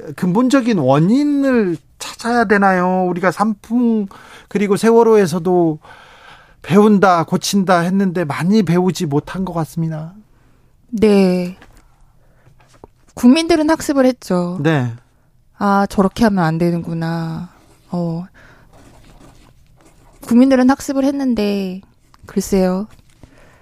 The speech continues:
Speaker 2: 나라 전체가
Speaker 1: 네.
Speaker 2: 아직 그 단계까지는 오지 못한 것 같습니다.
Speaker 1: 네. 이태원 참사 희생자들 그리고 남겨진 가족들, 주변 사람들한테, 아,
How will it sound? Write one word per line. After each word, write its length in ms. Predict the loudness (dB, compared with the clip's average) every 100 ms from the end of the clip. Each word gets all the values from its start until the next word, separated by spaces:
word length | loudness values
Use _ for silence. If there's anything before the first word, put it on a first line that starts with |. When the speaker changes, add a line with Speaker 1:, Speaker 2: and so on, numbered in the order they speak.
| _ _ _ _ _ _ _ 0
Speaker 2:
나라 220 | 2 4
전체가 800 | 2 0 0 0 0 -2 -6 -8
Speaker 1:
네. 200 | -10 -10 -14 _ _ -8
Speaker 2:
아직 380 | -8 -6 -10 _ _ -4
그 180 | 0
단계까지는 640 | 0 0 -2 -4 -6 -6 -8
오지 140 | -8
못한 320 | -8 -4 -2 -2
것 60 |
같습니다. 580 | -6 -8 -12 -8 -8 -4
Speaker 1:
네. 280 | -2 -2 -6 -14 _ _ _ -4
이태원 520 | -4 -2 0 2 0
참사 340 | -2 -4 -2
희생자들 760 | -6 -6 -2 0 2 0 -2 -6
그리고 240 | -4 -4
남겨진 580 | -2 -2 0 -2 -2 -4
가족들, 720 | -4 -6 -6 -4 -4 -6 -8 -18 _ _ _ _ _ _
주변 320 | -4 0 0
사람들한테, 960 | 2 0 0 -2 -4 -6 -8 -10 -10 -14 -20 -20 -20 -20 -14
아, 500 | -8 -6 -6 -8 -12